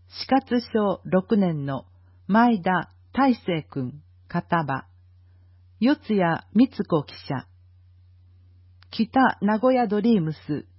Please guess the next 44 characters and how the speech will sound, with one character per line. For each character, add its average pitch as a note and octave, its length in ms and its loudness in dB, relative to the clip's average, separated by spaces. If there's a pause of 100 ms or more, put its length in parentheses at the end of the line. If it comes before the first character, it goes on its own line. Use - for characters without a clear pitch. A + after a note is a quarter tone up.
(120)
所 G3+ 220 0
属 A#3 320 0
の F3+ 320 0
前 A#3 280 4
田 F#3+ 380 0
大 B3+ 200 2
成 F#3 240 0
君 D3+ 320 -6
は、 C#3+ 200 -4 (920)
東 C4+ 260 4
海、 A3 320 0
北 - 380 -2
陸 A#3 320 0
七 A#3 260 4
県 E3 320 -2
の C#3+ 180 -4 (300)
野 F#3+ 160 2
球 C4+ 280 0
少 A#3 320 2
年 C#3+ 280 -4 (320)
二 A3+ 160 6
百 C#4 240 0
二 A#3+ 200 6
十 B3+ 180 2
人 F3+ 300 2
の D3+ 100 -2
中 F#3 280 0
か D3 140 -4
ら、 C#3 220 -4 (500)
中 C4 200 2
日 B3+ 320 2
ド A3 120 2
ラ G#3 160 2
ゴ F3 160 0
ン D3 120 -4
ズ D3 320 -4
ジ E3+ 160 0
ュ - 20 4
ニ A#3+ 180 6
ア C4 100 4
チ A#3 220 -2
ー F#3+ 100 4
ム D#3+ 120 -2
の C#3+ 180 -4